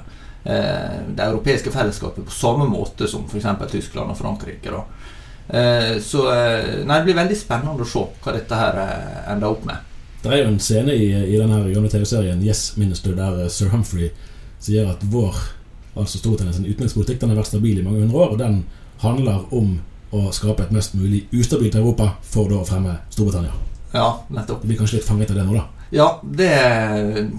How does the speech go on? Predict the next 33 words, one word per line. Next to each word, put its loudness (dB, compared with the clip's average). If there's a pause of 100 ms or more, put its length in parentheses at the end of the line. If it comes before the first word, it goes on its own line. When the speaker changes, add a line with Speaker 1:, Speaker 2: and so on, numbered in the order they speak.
(180)
Speaker 1:
det 2
vil 2
bli 2
spennende 0
å -6
se. -4
Jeg -2
tror 4
det 2
bare 4
må -2
si 2
det 0
sånn. 0
Jeg 0
intervjuet 4
jo, -2
eh, -6
sjømannsprest 0
Torbjørn -2
Holt -2
i -2
London 0
da -2
jeg -4
var -2
der, 2 (100)
eh, -8
i -6
desember, -2 (360)
og 2
han, 2
eh, -2